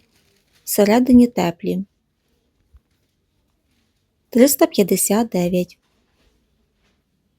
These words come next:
Черевики триста дев'яносто дев'ять. Черевики молочні на байці триста дев'яносто дев'ять.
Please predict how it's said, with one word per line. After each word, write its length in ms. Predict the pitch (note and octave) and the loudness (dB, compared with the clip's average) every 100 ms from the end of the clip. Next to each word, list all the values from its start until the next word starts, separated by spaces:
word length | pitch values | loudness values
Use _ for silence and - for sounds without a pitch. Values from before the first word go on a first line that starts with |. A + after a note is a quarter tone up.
| _ _ _ _ _ _ _ _ _ _ _ | _ _ _ _ _ _ _ _ _ _ _
Черевики 760 | - C4 B3+ G3+ G3 - D4+ F#4+ - | 0 4 4 2 -2 -2 -4 -4 -4
триста 320 | C#4 C#4 C#4+ | -4 -2 -2
дев'яносто 580 | C4+ B3+ B3+ B3+ B3 A#3+ | 0 4 6 4 2 -4
дев'ять. 520 | A3 A3 G#3+ G#3+ - _ _ _ _ _ _ _ - _ _ _ _ _ _ _ _ _ _ _ _ _ _ _ _ _ | -4 -4 -2 -6 -8 _ _ _ _ _ _ _ -20 _ _ _ _ _ _ _ _ _ _ _ _ _ _ _ _ _
Черевики 480 | - B3+ A3+ A#3 A#3 | 2 4 4 2 4
молочні 560 | A3 G#3+ G#3+ - G#3+ | 4 4 0 0 0
на 120 | G#3 G3 | 0 0
байці 580 | F#3 F3+ F#3 - D#4 | -2 -4 -4 -4 -4
триста 340 | E4+ D4 C#4+ C#4 | 0 -2 -2 -4
дев'яносто 580 | C4 B3 B3 B3 - A#3+ | 0 4 4 4 -2 -6
дев'ять. 500 | A#3 A3 G#3+ G#3 | -2 -2 -2 -8